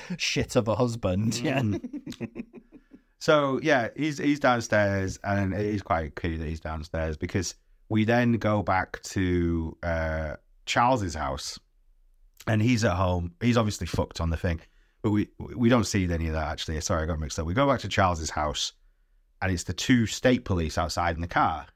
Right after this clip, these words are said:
Speaker 1: Yeah.
Speaker 2: And they see the door open and close, and like, "What the fuck was that?"
Speaker 1: Yeah.
Speaker 2: And they get out of the car, and they're like, "Hello? Is anyone there?"
Speaker 1: Mm.
Speaker 2: "It's a state police."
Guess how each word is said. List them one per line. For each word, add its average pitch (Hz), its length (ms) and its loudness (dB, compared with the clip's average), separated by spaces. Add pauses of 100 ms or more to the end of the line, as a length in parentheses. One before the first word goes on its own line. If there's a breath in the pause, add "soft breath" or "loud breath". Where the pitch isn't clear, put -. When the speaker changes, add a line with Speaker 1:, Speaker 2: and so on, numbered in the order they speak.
(120)
Speaker 1:
Yeah. - 140 -10 (100)
Speaker 2:
And 95 160 0
they 101 120 0
see 139 260 2
the 127 100 2
door 147 340 2
open 110 300 -2
and 92 100 0
close, 90 320 2
and 90 80 0
like, 92 140 2
"What - 160 -10
the - 60 -12
fuck - 280 -14
was 151 100 -6
that?" 196 240 0 (100)
Speaker 1:
Yeah. 90 240 -2 (420)
Speaker 2:
And 107 320 4
they 101 560 0 (480)
get 143 80 2
out 139 140 4
of 98 60 0
the 98 40 -8
car, 104 280 2
and 101 80 -2
they're 95 40 -2
like, 95 160 0
"Hello? 226 400 0 (540)
Is 101 100 0
anyone 262 280 2
there?" 302 300 4 (220)
Speaker 1:
Mm. 87 200 -6
Speaker 2:
"It's 180 80 -6
a - 100 -2
state 339 340 0
police." 190 500 0